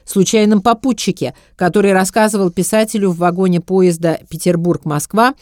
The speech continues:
о каком-то новом средстве борьбы с сибирской язвой. Очень скоро Тургенев узнал, что Дмитриев умер, что, очевидно, повлияло на окончание романа «Смертью героя».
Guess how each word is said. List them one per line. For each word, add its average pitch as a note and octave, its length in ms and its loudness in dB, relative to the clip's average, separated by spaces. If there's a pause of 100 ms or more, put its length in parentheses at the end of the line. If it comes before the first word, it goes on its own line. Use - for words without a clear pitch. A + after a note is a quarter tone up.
(220)
о - 140 -4
каком-то A3 580 0
новом A#3 400 4
средстве G#3+ 500 -2
борьбы F3 400 0
с F#3 60 -4
сибирской E3+ 540 -4
язвой. D3 520 -4 (680)
Очень G#3 280 2
скоро C#4+ 300 2
Тургенев G3+ 560 0
узнал, A3+ 400 0 (240)
что - 200 0
Дмитриев A#3+ 540 2
умер, F3+ 400 0 (240)
что, - 220 -2
очевидно, F#3+ 480 0
повлияло F#3 680 0
на E3+ 140 2
окончание D#3+ 600 -2
романа E3 420 -2
«Смертью D3 460 -6
героя». C#3+ 460 -4